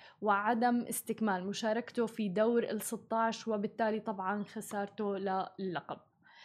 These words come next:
أما إذا بدنا ننتقل لعالم التكنولوجيا، فقال إيلون ماسك الرئيس التنفيذي لشركة تسلا في الاجتماع السنوي تحديدًا للمساهمين لعام عشرين عشرين وعرض يوم البطارية بأنه بيتوقع زيادة شحنات السيارات بنسبة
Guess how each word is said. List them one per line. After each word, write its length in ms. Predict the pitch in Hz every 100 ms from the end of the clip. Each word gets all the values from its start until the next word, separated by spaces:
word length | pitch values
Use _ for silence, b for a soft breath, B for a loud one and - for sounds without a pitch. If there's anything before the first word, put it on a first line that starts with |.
| B B B B
أما 200 | 339 370
إذا 120 | 359 330
بدنا 240 | 339 330
ننتقل 560 | 311 339 - 330 302 269
لعالم 760 | 262 262 254 208 269 302 226
التكنولوجيا، 960 | 208 - 226 233 233 269 233 254 254 254
فقال 720 | - 240 233 226 302 302 233
إيلون 260 | 233 226 214
ماسك 360 | 220 262 -
الرئيس 320 | 226 247 220
التنفيذي 720 | 214 226 208 - 269 196 196 175
لشركة 420 | 170 208 202 208
تسلا 560 | - 277 285 - 277 285
في 100 | 349
الاجتماع 500 | 302 - 330 339 294
السنوي 420 | - 302 285 233
تحديدًا 420 | 196 208 247 226
للمساهمين 800 | 202 196 196 220 214 220 240 240
لعام 320 | 196 190 214
عشرين 340 | 185 - 262 240
عشرين 440 | 214 - 220 247 - B B
وعرض 460 | 226 208 247 277 220
يوم 340 | 247 262 240
البطارية 920 | 208 202 202 202 220 220 247 240 240 - B B
بأنه 260 | 285 349 339
بيتوقع 520 | 311 330 349 285 262
زيادة 380 | 262 285 254 247
شحنات 500 | - - 254 262 214
السيارات 640 | - 247 240 233 247 262
بنسبة 540 | 208 233 - 208 220